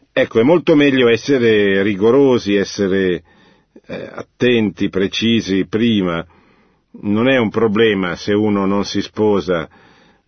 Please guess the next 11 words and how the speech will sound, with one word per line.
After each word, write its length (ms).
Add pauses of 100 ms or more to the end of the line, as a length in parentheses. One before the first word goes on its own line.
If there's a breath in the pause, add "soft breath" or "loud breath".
(140)
eh, 640
in, 260
in 200
chiesa. 560 (560 soft breath)
Eh, 220
è, 180
è 140
molto 560
più 240
un 160
problema 720